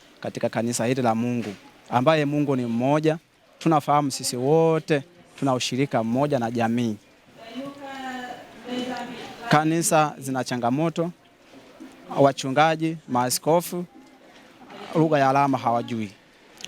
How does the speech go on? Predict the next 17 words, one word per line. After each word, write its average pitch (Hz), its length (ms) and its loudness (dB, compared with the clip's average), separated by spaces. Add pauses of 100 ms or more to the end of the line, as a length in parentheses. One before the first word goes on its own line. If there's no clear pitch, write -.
(200)
Sasa 151 460 4
umuhimu 160 520 2
wa 151 60 4
lugha 160 220 2
ya 143 180 4
alama, 147 380 0 (420)
wenyewe 151 400 4
wachungaji, 139 760 0 (520)
wenyewe 151 440 4
wainjilisti, 147 720 2 (600)
wenyewe 165 500 6
maaskofu, 147 680 0 (460)
wenyewe 160 640 4 (360)
wanaofundisha 147 840 2
lugha 139 220 0
ya 131 60 4
alama 131 300 2